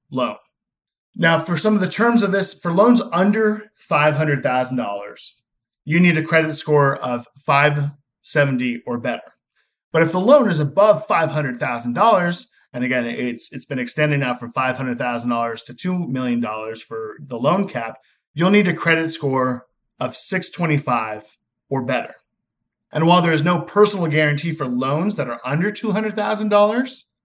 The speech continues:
borrowers that are looking for more than two hundred thousand dollars need a personal guarantee from business partners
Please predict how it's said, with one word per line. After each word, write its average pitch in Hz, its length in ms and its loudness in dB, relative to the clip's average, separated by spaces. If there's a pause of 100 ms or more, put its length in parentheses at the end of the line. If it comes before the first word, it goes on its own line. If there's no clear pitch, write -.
(680)
borrowers 175 500 4
that 151 100 0
are 147 60 2
looking 165 300 -2
for 139 160 -4
more 160 340 6
than 147 160 0
two 139 200 -6
hundred 127 200 -6
thousand 117 320 -6
dollars 113 440 -8 (360)
need 151 160 0
a 127 60 -2
personal 208 520 0
guarantee 143 800 0 (380)
from 143 300 2
business 147 340 0
partners 139 760 -2